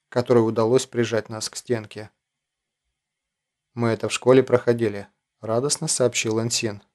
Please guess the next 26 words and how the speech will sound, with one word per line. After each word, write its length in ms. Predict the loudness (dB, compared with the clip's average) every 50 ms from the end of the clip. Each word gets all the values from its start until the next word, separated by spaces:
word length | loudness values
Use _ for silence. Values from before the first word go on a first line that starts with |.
| _ _ _ _ _ _ _ _ _ _ _ _ _ _ _ _ _ _ _ _ _
«Прелестно. 720 | 0 2 2 2 2 0 -4 -4 -6 -6 -6 -8 -16 -18 _ _ _ _ _ _ _ _ _ _ _ _ _ _ _ _ _ _ _ _
На 180 | -2 2 6 6
уроках 380 | 8 6 6 6 4 2 4 4
истории?» 540 | 2 4 4 4 6 6 6 4 2 0 -6 _ _ _ _ _ _ _ _ _ _ _ _ _ _ _ _
«Нет, 400 | -2 2 4 4 4 2 0 -2
на 120 | 0 2 2
уроках 340 | 4 2 2 2 0 0
тактики». 640 | 2 4 4 4 4 2 -4 -20 -16 -14 -14 -14 -14 _ _ _ _ _ _ _ _ _ _ _ _ _ _ _ _ _ _ _ _ _ _ _ _ _ _ _ _ _ _ -4
Я 180 | 2 4 4
не 100 | 6 6
стал 300 | 4 2 4 4 6 6
разочаровывать 640 | 6 6 4 2 2 4 6 8 8 8 8 6 4
юношу 480 | 2 0 2 2 2 0 0 -2 -6 -6 _ 0
и 100 | 2 4
рассказывать, 720 | 4 4 2 0 0 -2 0 2 2 2 2 2 -2 -6
что 240 | -14 -14 -8 -2 0
никакой 500 | 0 0 0 0 -4 -6 -4 -2 -2 0
тактики 460 | 0 0 -2 -2 -2 -6 -12 -8 -6
на 140 | -4 -4 0
Новой 280 | 2 2 4 4 2 4
Колумбии 560 | 6 6 6 6 6 4 2 2 0 -2 0
у 100 | 0 0
нашего 480 | 0 0 0 -2 -2 -4 -4 -2 0 0
отряда 380 | 0 0 0 -2 -2 0 -2 -2
не 160 | -2 -2 -4
было. 320 | -4 -6 -6 -8 -8 -10